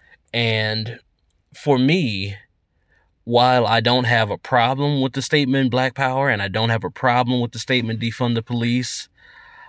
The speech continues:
I think it's worth, it'd be worth my time, as much as it was to find out what does that really mean, to find out w-, why those statements would be so divisive. Now, in the case of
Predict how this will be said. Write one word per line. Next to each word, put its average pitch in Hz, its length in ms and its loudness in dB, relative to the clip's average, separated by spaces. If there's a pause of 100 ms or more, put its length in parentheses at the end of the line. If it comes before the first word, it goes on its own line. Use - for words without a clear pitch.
(180)
I 123 120 4
think 160 220 -2
it's 117 180 -2
worth, 117 560 0
it'd 123 160 -2
be 123 80 2
worth 123 260 2
my 110 160 0
time, 104 680 -2 (920)
as 113 160 0
much 123 200 0
as 117 100 -4
it 110 80 -4
was 107 240 0
to 117 120 -6
find 113 240 0
out 98 120 -2
what 113 120 0
does 110 120 0
that 107 140 0
really 104 220 -2
mean, 113 460 -2 (440)
to 143 100 -4
find 139 280 2
out 123 140 4
w-, 117 320 -2
why 120 560 2
those 110 340 -2
statements 110 400 -6
would 113 140 -6
be 107 120 -6
so 110 180 -6
divisive. 110 640 -6 (500)
Now, 117 140 0
in 110 80 0
the 110 60 -4
case 139 340 -2
of 110 420 0